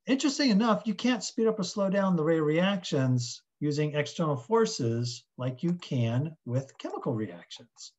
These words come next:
right? Chemical reactions, nope, you're just swapping electrons. You're not changing one element into another. It's usually the outermost electrons. Electrons on the surface, we know them as valence electrons.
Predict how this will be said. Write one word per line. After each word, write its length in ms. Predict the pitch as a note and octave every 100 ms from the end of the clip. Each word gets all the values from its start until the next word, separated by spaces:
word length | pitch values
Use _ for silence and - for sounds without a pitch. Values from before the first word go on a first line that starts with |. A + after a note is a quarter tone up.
| _ _ _ _ _
right? 200 | D#3 E3+
Chemical 280 | F#3+ F#3 F3
reactions, 720 | D#3+ D#3+ E3+ - E3 E3 -
nope, 320 | C3+ D3+ - -
you're 80 |
just 260 | D3+ E3 -
swapping 400 | - D3 D3+ F3+
electrons. 800 | D3 C#3+ F3 G3+ G3 G#3+ A#3 -
You're 120 | B2
not 200 | B2 B2
changing 560 | - C#3 C#3+ C#3+ D3 D3 - - - - _ -
one 200 | B2+ C#3+
element 440 | D3 D3+ D3 D3
into 200 | C3+ C3+
another. 520 | B2 B2+ C#3+ F#3 G3 - _ _ _ _ _ _ _ _ - _
It's 80 | C3+
usually 300 | C3+ C#3 C3
the 200 | B2+ B2
outermost 480 | B2+ D3+ D#3 D#3+
electrons. 720 | E3+ E3 E3+ - F#3+ G3 F#3 - _ _ -
Electrons 320 | B3+ C4+ A#3
on 140 | A#3+
the 100 | A#3+
surface, 560 | A3+ B3+ A3 F#3 D3+ D3
we 160 | D#3 E3+
know 260 | E3 E3+
them 220 | E3 D#3+
as 180 | B2+ B2
valence 720 | A2 A#2 E3+ E3 D#3 A3 -
electrons. 800 | - D#3 D3+ D3+ A3 C#4 D#4+ -